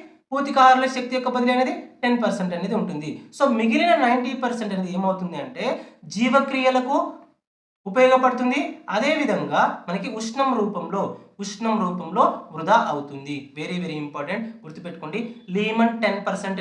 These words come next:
నియమం ప్రకారం, ఎవరు, ఏ నియమం ప్రకారం? లీమన్, లీమన్ టెన్ పర్సెంట్ నియమం ప్రకారం ఒక ఆహార స్థాయి నుండి మరొక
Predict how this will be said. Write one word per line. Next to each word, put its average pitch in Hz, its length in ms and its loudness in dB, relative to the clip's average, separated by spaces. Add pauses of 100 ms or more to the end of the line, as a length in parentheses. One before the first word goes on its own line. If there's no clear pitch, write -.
నియమం 170 320 -8
ప్రకారం, 135 320 -6 (260)
ఎవరు, 180 180 -4 (160)
ఏ 180 80 -6
నియమం 202 260 -2
ప్రకారం? 202 320 0 (420)
లీమన్, 202 340 2 (360)
లీమన్ 240 400 2
టెన్ 208 220 0
పర్సెంట్ 190 300 -4 (100)
నియమం 170 300 -10
ప్రకారం 170 380 -2 (360)
ఒక 254 60 2 (180)
ఆహార 226 200 6 (120)
స్థాయి 185 280 0
నుండి 175 220 -6 (360)
మరొక 262 220 4